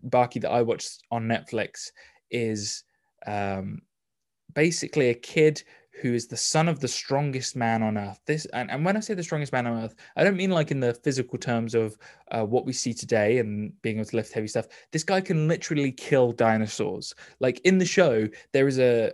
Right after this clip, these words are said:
a episode where this guy literally kills a prehistoric elephant that is the size of basically a skyscraper. So he's so powerful that bullets bounce off him.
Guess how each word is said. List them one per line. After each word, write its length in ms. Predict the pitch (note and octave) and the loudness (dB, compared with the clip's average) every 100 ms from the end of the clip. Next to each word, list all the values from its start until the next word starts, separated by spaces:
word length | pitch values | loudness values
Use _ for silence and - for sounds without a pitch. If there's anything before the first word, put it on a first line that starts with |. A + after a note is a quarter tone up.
| _ | _
a 160 | G#2+ A2+ | -2 0
episode 640 | - D3+ C3 - A2 A2+ - - | 0 -2 -2 2 0 0 -10 -6
where 100 | D#3 | -2
this 160 | G#3 | -2
guy 160 | - G3+ | 2 4
literally 540 | D#3 E3 - - D#3 C3+ | 6 4 2 -2 -2 -2
kills 460 | - C3+ A#2+ A#2 - | 4 6 6 4 -4
a 100 | B2+ | -8
prehistoric 800 | - C#3 D3+ - C3 A#2+ - - | 0 2 2 2 4 4 2 2
elephant 480 | B2 A#2 - A2 G#2+ | 4 4 2 -6 -4
that 100 | F#2+ | -6
is 180 | A2+ | -8
the 120 | - - | -8 -4
size 440 | - A#2+ A#2+ A#2 | 0 4 4 2
of 380 | - A#2 A2 - - | -2 -2 -4 -6 0
basically 480 | B2+ B2 - C3 | 0 0 -8 -2
a 80 | A2+ | -2
skyscraper. 1040 | G#2 - A#2+ A2+ A2 - A2 G#2 - - - - - | 0 0 2 4 2 0 -4 -4 -12 -14 -14 -20 -16
So 160 | - C#3+ | -4 0
he's 260 | E3+ E3 | 0 0
so 200 | A#3 A#3+ | -2 -2
powerful 600 | F#3+ G3 D#3+ C#3+ A#2+ B2 - - | 0 4 4 2 -2 -2 -6 -4
that 240 | B2+ B2 C#3 | -4 -2 8
bullets 380 | D#3+ E3+ - | 10 10 2
bounce 360 | - C3 B2 A2+ | 0 0 0 -2
off 240 | A2 A2 | -4 -4
him. 240 | - G#2 | -12 -12